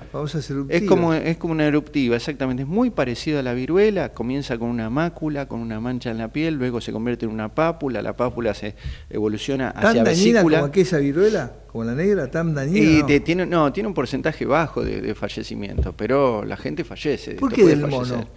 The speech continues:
Speaker 2: Y porque en, en primera instancia lo tenían los monos, esto lo transmite también las ratas, lo transmiten ciertos animales. Eh, la, la vacuna contra la viruela original del ser humano,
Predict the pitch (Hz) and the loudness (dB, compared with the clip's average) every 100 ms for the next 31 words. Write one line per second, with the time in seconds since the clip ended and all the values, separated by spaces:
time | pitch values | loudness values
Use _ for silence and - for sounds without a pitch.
0 | - - - - - - - - 151 139 | -20 -20 -20 -20 -20 -20 -8 -4 2 2
1 | - 127 123 120 120 113 117 117 110 110 | 4 4 4 4 0 0 0 0 -2 -2
2 | 113 139 131 - 151 160 190 135 104 110 | -2 0 -2 0 0 0 2 2 2 0
3 | 113 117 110 107 120 131 151 170 - 110 | -2 -2 -2 -2 0 2 0 -2 -4 -2
4 | 117 104 101 95 113 113 101 104 107 98 | 0 0 0 -4 -4 -4 -4 -4 -4 -6
5 | 95 135 151 - 139 127 107 - 113 113 | -2 -2 -2 -4 -6 -6 -10 -8 -8 -6
6 | 110 - 117 - - 117 127 143 147 170 | -6 -6 -8 -8 -8 -4 -2 -2 -2 -4
7 | - - - - - - 107 110 107 107 | -8 -18 -20 -20 -14 -2 2 4 2 0
8 | - 110 107 101 - 101 98 98 175 190 | -4 -4 -4 -4 -6 -6 -6 -2 0 2
9 | 143 107 107 104 107 104 104 127 123 92 | 0 -2 -2 0 0 0 0 0 2 0
10 | - 104 107 - 117 151 131 92 - - | -2 -4 -4 -6 -2 2 2 0 -10 -12
11 | 95 95 - 123 120 123 127 143 175 | -8 -8 -4 -4 0 0 0 0 -2